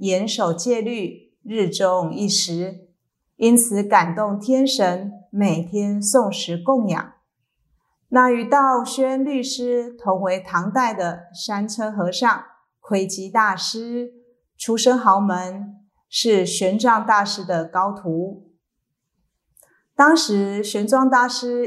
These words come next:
以独到的慧眼，看出窥基善根深厚，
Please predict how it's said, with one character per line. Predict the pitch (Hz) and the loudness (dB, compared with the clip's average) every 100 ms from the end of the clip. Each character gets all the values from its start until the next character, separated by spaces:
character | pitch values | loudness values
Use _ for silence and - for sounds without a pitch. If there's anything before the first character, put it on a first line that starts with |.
| - | -6
以 | 190 170 | -4 -4
独 | 170 170 175 | -4 -6 0
到 | 214 196 | 2 2
的 | 175 | 0
慧 | 175 294 240 | -4 -2 0
眼， | 196 165 - _ _ _ _ _ - | 0 -4 -6 _ _ _ _ _ 0
看 | 214 202 | 2 2
出 | 180 208 202 202 | 0 -4 -4 -6
窥 | - 208 208 | -4 -4 -2
基 | 208 220 226 226 - | -6 -8 -8 -10 -10
善 | - - 214 180 175 | -6 2 2 2 -2
根 | 185 180 190 | -6 -6 -4
深 | - 226 240 | -2 0 0
厚， | 262 254 196 - - | 4 4 4 -2 -18